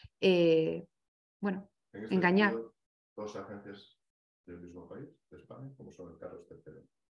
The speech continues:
Speaker 2: y la Agencia Estatal de Investigación, que aplican criterios completamente distintos. Porque
Speaker 1: Ya.
Speaker 2: el Carlos tercero selecciona las plazas Miguel Servet y Sara Borrell en base a una lista de publicaciones única y exclusivamente
Speaker 1: Mm.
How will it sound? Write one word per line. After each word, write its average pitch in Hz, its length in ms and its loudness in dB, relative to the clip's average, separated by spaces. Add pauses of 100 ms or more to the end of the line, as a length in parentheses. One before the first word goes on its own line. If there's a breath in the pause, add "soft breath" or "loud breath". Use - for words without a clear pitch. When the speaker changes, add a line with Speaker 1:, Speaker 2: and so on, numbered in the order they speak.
(260)
Speaker 2:
y - 80 -18
la 80 100 -16
Agencia 87 240 -18
Estatal 85 340 -16
de 85 60 -16
Investigación, 85 720 -18 (500)
que - 100 -20
aplican 95 480 -14
criterios 87 440 -14
completamente - 480 -18
distintos. - 260 -20 (720)
Porque 180 200 -4
Speaker 1:
Ya. 160 80 -6 (360)
Speaker 2:
el - 60 -18
Carlos 95 300 -12
tercero 98 500 -14
selecciona 92 720 -16 (200)
las 95 260 -16 (400)
plazas 87 420 -18
Miguel 87 240 -16
Servet 87 420 -16
y - 320 -16
Sara 90 220 -16
Borrell 90 240 -12
en 87 100 -16
base 90 220 -14
a 82 320 -18
una 95 180 -12
lista - 220 -18
de - 60 -16
publicaciones 85 520 -18 (240)
única 92 260 -12
y 85 40 -16
exclusivamente 87 680 -20
Speaker 1:
Mm. 180 140 -8